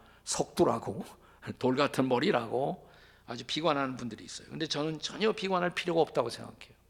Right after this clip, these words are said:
이 돌에는 새기기가 힘들지만 일단 새겨지면 어때요? 잘 지워지잖아요. 오래 남는 것입니다.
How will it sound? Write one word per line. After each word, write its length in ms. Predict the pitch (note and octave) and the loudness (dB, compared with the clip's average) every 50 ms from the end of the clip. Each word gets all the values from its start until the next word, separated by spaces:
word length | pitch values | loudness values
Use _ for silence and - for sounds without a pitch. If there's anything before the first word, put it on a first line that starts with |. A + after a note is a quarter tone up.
| _ - _ - - - _ - - - - - - - - - - | _ -20 _ -20 -20 -20 _ -20 -20 -20 -20 -20 -18 -18 -16 -4 0
이 100 | C3+ C#3+ | 0 2
돌에는 640 | C#3 C3+ C3+ D3+ F3+ F#3 E3+ D3+ C#3+ C3+ C#3+ D3 - - - - - - | 4 4 8 10 12 12 10 10 6 2 0 -4 -8 -14 -20 -20 -20 -10
새기기가 640 | - - - - - F#3 F#3+ A3 A3 G3 G3+ F#3+ | -4 -2 2 4 4 4 4 4 4 8 8 6
힘들지만 680 | F3 - - F#3 D3 D3 C3+ A#2+ - C3 B2+ B2+ B2+ D3+ - - - - - _ | 6 6 0 2 2 2 0 0 0 0 0 0 -2 -4 -8 -14 -20 -20 -20 _
일단 540 | - D#3+ F3+ A3+ A3 - - G#3 G#3 G3+ G3 | -6 -4 -4 -4 0 4 6 6 6 6 2
새겨지면 640 | F#3+ - - G3+ F3+ F#3+ E3 D3 D#3 D#3 D#3 D3+ - | 0 0 0 2 4 4 4 4 4 2 2 2 4
어때요? 420 | - C#3+ B2+ - B2+ A2 F#2+ F2 - - - - - _ _ _ _ _ _ - - _ _ _ | 2 0 2 2 2 2 2 -4 -12 -16 -20 -20 -20 _ _ _ _ _ _ -20 -20 _ _ _
잘 220 | - - A#2 A2 G#2+ | -2 0 0 0 2
지워지잖아요. 960 | - - - A#2+ A2+ A#2 G#2+ G#2 G#2 G2+ A2+ G2+ - - - - - - - - _ _ _ _ _ | 0 0 0 2 0 0 0 -2 -2 -2 -4 -4 -4 -8 -14 -16 -16 -20 -20 -20 _ _ _ _ _
오래 360 | - - G#2+ A2 C3 D3+ E3 E3 | -6 -4 0 0 2 2 2 4
남는 340 | D#3+ D#3 F3+ A3+ A#3 G#3+ | 2 2 2 2 0 0
것입니다. 480 | D3+ B2+ - - - F#2 E2 D#2 - - | 0 -2 -4 -6 -6 -8 -14 -16 -18 -20